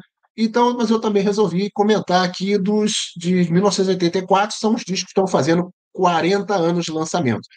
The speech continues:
Vou fazer um apanhado geral pra vocês, né, de, e coloquei aqui dois avisos, tá, pessoal? Coloquei a, aqui discos que eu ou gosto da banda ou,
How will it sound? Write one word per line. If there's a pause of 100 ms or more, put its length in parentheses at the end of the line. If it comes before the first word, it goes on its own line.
(120)
Vou
fazer
um
apanhado
geral
pra
vocês, (440)
né,
de, (320)
e
coloquei
aqui
dois
avisos,
tá,
pessoal? (320)
Coloquei
a, (220)
aqui
discos (480)
que
eu (440)
ou
gosto
da
banda
ou,